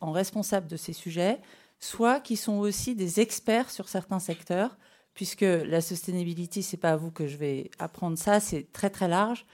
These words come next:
Alors, ça, on parle beaucoup, on a beaucoup parlé du climat et on parle beaucoup du climat, mais c'est beaucoup plus large et plus vaste que le climat.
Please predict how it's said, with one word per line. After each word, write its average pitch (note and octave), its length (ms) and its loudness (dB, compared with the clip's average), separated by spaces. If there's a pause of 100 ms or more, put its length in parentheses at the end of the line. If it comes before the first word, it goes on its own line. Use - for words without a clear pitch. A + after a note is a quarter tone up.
(480)
Alors, D#3 260 0
ça, F3 280 0
on E3 100 -2
parle D#3+ 160 8
beaucoup, G3 300 2 (120)
on D3+ 120 2
a D3 60 4
beaucoup A3+ 380 4
parlé E3+ 240 4
du E3 120 -4
climat F#3 280 2
et E3+ 60 0
on D3+ 80 -2
parle D3 260 -2 (140)
beaucoup G#3 260 4
du E3 100 -4
climat, E3+ 360 0
mais F#3 80 -2
c'est E3 160 -6
beaucoup G3 260 -4
plus F3 200 -6
large F3 280 4
et E3 60 0
plus D#3+ 160 -10
vaste F#3+ 380 2
que D3+ 100 -4
le C#3+ 80 -8
climat. E3+ 420 0